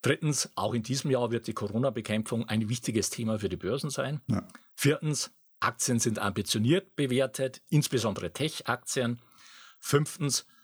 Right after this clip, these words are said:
Speaker 1: da aber die Welt in Geld schwimmt und die Zinsen rekordniedrig sind,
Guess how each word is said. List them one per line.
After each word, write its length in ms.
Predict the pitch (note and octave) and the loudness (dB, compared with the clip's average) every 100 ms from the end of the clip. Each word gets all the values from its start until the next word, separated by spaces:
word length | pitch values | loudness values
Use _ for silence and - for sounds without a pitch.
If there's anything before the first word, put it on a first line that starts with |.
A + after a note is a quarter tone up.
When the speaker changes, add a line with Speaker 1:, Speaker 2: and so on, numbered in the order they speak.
| _ _ - | _ _ -2
Speaker 1:
da 80 | G#2+ | 0
aber 260 | C#3 B2 | 2 -2
die 140 | A#2 G#2 | -2 0
Welt 340 | G2+ C3+ C3 | 2 2 0
in 200 | - A#2+ | -2 -2
Geld 300 | A2+ A2+ B2 | 2 2 2
schwimmt 420 | - B2+ C#3 C3+ | 0 2 0 -2
und 180 | - A2+ | -6 -6
die 80 | A2+ | -4
Zinsen 420 | - B2 C#3 C3+ | 0 0 0 0
rekordniedrig 760 | G#2 - G#2 A2 B2 A2+ A#2 - | -2 0 0 0 0 -4 -2 0
sind, 420 | - A2+ A2 - | 2 2 2 -4